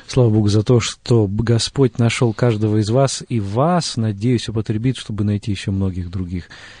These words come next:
И молодых людей, и славян, и, может быть, и, и американцев, и других национальностей. Давайте еще чуть-чуть расскажем о вашем обучении. Вот на какой программе каждый из вас учится?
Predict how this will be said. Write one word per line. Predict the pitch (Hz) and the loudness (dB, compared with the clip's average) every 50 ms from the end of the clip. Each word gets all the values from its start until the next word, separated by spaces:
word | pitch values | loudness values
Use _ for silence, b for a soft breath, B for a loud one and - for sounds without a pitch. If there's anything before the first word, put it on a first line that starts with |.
| B B | B B
И | - 107 | -2 0
молодых | 104 104 101 101 113 107 - - | 2 2 2 2 2 0 2 0
людей, | 110 101 101 107 135 143 139 127 117 104 98 95 | -2 -2 0 2 2 4 4 4 2 2 0 -2
и | 92 | -4
славян, | - - - 101 98 104 117 123 123 117 107 98 | -6 -4 -2 -2 0 2 2 2 2 2 2 0
и, | 95 92 | 0 -2
может | 92 92 95 95 90 | -2 -2 -2 -4 -4
быть, | 92 95 92 - - - | -6 -6 -8 -6 -6 -6
и, | 98 90 B B B B B B B B B _ | -6 -6 B B B B B B B B B _
и | - 113 104 101 98 98 95 | -4 -2 0 0 0 2 0
американцев, | 95 90 95 95 101 95 - - 117 117 110 - - 107 90 - | 0 0 0 0 0 0 0 2 2 2 2 0 -2 -4 -2 -2
и | 104 98 | -4 -2
других | 95 101 98 98 104 107 - - | 0 -2 -2 0 -2 -2 -2 -2
национальностей. | 107 98 - - 110 104 101 101 98 98 95 92 92 - - 107 98 b b b - | -4 -4 -2 0 0 2 2 2 2 2 0 0 -2 -4 -4 -4 -4 b b b 0
Давайте | 147 185 233 - 247 | 2 2 4 4 2
еще | 190 - 196 | 2 2 2
чуть-чуть | - - 139 - - 165 139 139 | 0 0 -4 0 0 2 2 2
расскажем | 135 127 - - 151 143 127 120 113 | 0 0 2 0 0 2 2 2 0
о | 113 | 2
вашем | 120 120 - - 117 117 | 0 0 0 0 -2 0
обучении. | 110 110 113 - - - 117 104 95 92 90 - B B B B B B B - | 0 0 -2 -2 0 0 0 0 0 -2 -4 -6 B B B B B B B -2
Вот | 131 123 - - - | -2 -2 -2 -2 -2
на | 131 127 | -2 0
какой | - 147 - 202 185 - | 0 0 2 2 2 2
программе | - 147 147 156 190 240 233 208 | 2 0 2 2 2 2 2 0
каждый | - - 139 127 117 113 113 | 2 2 0 0 2 2 0
из | 110 107 | 2 2
вас | 113 113 - - | 0 0 0 -2
учится? | 117 104 - - 101 - - 110 98 | -4 -4 -4 -6 -12 -10 -8 -8 -8